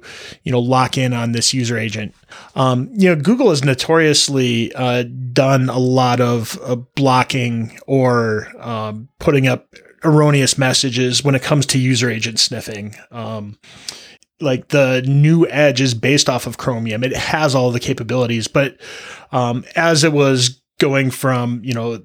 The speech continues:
the alpha phase to actually being released,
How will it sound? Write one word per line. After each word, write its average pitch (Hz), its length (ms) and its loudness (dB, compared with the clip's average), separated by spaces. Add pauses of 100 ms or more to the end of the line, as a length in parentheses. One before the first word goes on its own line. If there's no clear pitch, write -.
the 113 420 -8 (400)
alpha 156 260 2
phase 120 440 0
to - 120 2
actually 123 380 -2
being 123 260 0
released, 120 640 -2